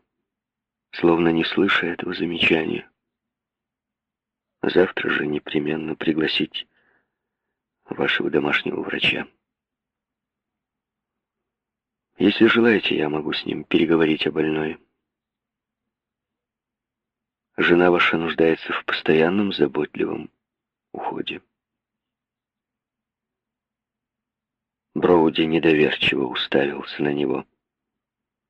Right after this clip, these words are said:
Потом насмешливо фыркнул. "Теперь уж ей, оказывается, и сиделка нужна!" воскликнул он. "Да, непременно. В том случае, конечно", —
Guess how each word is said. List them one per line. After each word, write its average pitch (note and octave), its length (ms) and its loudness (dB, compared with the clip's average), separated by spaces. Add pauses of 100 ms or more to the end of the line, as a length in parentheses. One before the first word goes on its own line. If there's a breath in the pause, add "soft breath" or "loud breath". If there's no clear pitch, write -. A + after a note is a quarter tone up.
(120)
Потом D#2 320 2
насмешливо D#2 680 0
фыркнул. - 680 -6 (1040)
"Теперь F2+ 680 2
уж - 280 4
ей, F#2+ 440 4
оказывается, G2+ 720 2
и C#3 60 4
сиделка A#2+ 720 4
нужна!" E2+ 720 2 (400)
воскликнул D2 720 -2
он. C#2 200 -6 (1900)
"Да, - 220 0
непременно. D2+ 720 -6 (1080)
В - 100 -20
том B2 240 2
случае, - 420 0
конечно", — - 720 -4